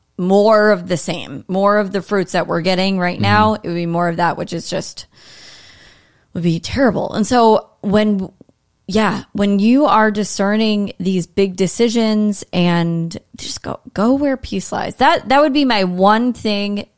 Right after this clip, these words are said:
Speaker 1: for you to all walk away with. Matt, what would be your one thing?
Speaker 2: Oh, the one thing is, like, know that you're on a pilgrimage. You're on pilgrimage. You're
Speaker 1: Mm.
Speaker 2: a pilgrim. You, and you don't, the definition of the pilgrim is it's,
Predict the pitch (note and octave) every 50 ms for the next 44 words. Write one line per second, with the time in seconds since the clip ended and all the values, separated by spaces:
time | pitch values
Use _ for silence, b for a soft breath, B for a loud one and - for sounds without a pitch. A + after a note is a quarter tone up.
0 | _ _ _ - - G3 F#3 F#3 F#3 F#3 F3 F3+ F3 - F3+ F3+ F3+ F3+ F3+ F3
1 | - F#3 F3+ E3+ E3+ F3 E3+ D#3 - F#3+ F#3+ F3+ F3+ F3+ G3+ G#3+ A3 A3 F#3+ G3+
2 | F#3+ F3 F3 F3 E3 D#3 C#3 A#2 - - - - - - - C#3+ C#3 B2 B2+ B2+
3 | C3 C3 C3 - C#3+ C#3 C3+ B2 A2 G2+ A2+ G#2 - G#2+ A2 A2+ A#2 A#2 A2+ G#2+
4 | - - G#2+ G2+ G2 - - G2+ F#2 - _ - G2+ - - G#2 G2+ F#2+ F#2 F2
5 | E2+ D2+ - - - - _ - A2+ A2 A2 G#2+ A2 G#2 G2 - G2+ G2 - -
6 | E2 F2 - - - - A#2 A2+ G2+ F2 F2 A#2 A#2 G#2 F#2 F2 D#2 F#2 - b
7 | b b b b b b A#2 A2+ A#2+ A#2+ - - - A2+ G#2+ G#2 G2+ F#2+ - -
8 | B2+ B2+ C3+ C3+ - - b b b b b b b B2 G2 - _ _ _ _
9 | _ _ _ _ - A2 - C3 C3+ - E3+ E3+ D3+ - F3 E3 D3+ C#3+ A#2+ -
10 | - C#3 C#3+ A#2+ A2 F#2 D2+ D2+ F#2 G2+ - _ _ _ _ _ _ _ _ _
11 | _ _ - A#2+ A2 G#2+ G#2 - - _ - A#2+ A2+ - -